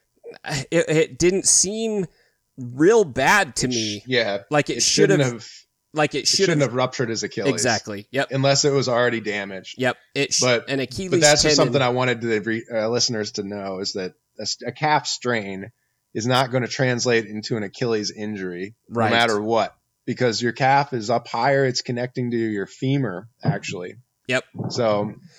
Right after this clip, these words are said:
Speaker 1: Or in the
Speaker 2: it's
Speaker 1: middle
Speaker 2: not
Speaker 1: of the muscle. It's just, it, it,
Speaker 2: Yeah.
Speaker 1: his tendon should not have snapped like that with a quote unquote calf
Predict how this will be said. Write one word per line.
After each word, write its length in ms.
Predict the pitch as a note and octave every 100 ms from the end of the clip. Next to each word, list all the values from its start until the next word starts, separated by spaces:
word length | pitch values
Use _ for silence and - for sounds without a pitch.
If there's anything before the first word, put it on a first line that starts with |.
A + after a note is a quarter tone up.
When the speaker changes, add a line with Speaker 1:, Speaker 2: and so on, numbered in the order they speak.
| - _ _
Speaker 1:
Or 340 | E3 F3+ G3+
in 140 | F3 D#3+
the 60 |
Speaker 2:
it's 100 | C3 C#3+
Speaker 1:
middle 160 | E3
Speaker 2:
not 80 | D#3
Speaker 1:
of 60 | C3
the 80 |
muscle. 440 | A#2+ C#3 C#3 A2 G#2
It's 280 | D3+ - -
just, 300 | D3 - D#3+
it, 180 | D#3 - _ -
it, 80 | -
Speaker 2:
Yeah. 260 | C#3+ G#2+
Speaker 1:
his 180 | A3+ A3
tendon 460 | - F3+ F3 E3 C#3
should 280 | - C#3+ C3
not 200 | C3+ B2+
have 120 | A2
snapped 500 | - A#2+ A#2+ A2+ -
like 240 | A#2+ G#2+ -
that 280 | G#2+ -
with 180 | B2+ A#2+
a 200 | A#2+ A2
quote 280 | - C3+ C3
unquote 500 | A2+ G#2+ - A2+ - _ -
calf 540 | - B2 A2+ A2+